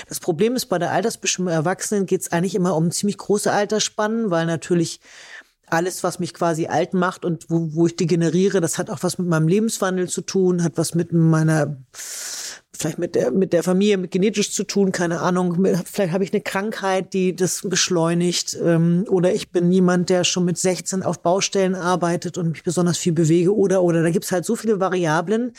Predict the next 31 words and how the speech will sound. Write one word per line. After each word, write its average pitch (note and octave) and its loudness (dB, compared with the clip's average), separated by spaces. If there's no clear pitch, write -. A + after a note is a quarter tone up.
dass - -4
man E3+ 2
da E3 2
schwierig F#3+ 0
sagen E3 -2
kann, E3 -4
okay, F3 0
wenn E3 -2
ich E3+ -6
jetzt E3+ -2
so G#3+ 0
einen F#3 0
Verschleiß F3+ -2
am E3+ -2
Knie G3 2
habe, F3+ -2
dann F3+ -2
ist - -12
immer B3 2
ganz F#3 -4
sicher, F3+ -2
dass E3 -2
die F3+ -2
Person F3+ 2
auch D#3+ -2
wirklich F3 0
ganz E3 0
senil E3 0
ist. - -6
Irgendwie A3+ 2
erwachsen. E3 -2